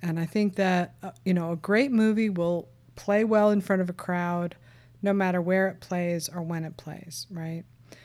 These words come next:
So, to that end, I think the three strongest Best Picture gets out of Telluride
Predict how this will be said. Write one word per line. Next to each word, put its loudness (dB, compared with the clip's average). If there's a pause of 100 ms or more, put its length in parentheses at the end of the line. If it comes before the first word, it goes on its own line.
(160)
So, 2 (540)
to 0
that 6
end, 4
I 6
think 0
the 2
three -2
strongest 0
Best 0
Picture -2
gets -4
out 2
of -2
Telluride -4